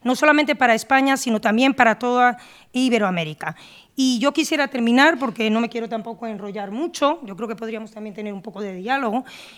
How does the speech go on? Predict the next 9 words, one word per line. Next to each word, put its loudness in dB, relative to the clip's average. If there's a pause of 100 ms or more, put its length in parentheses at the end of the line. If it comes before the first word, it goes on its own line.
Yo 2
creo 4
que -2 (420)
hay 4
que 4
reivindicar 4
a 8
nuestras 0
genealogías, -2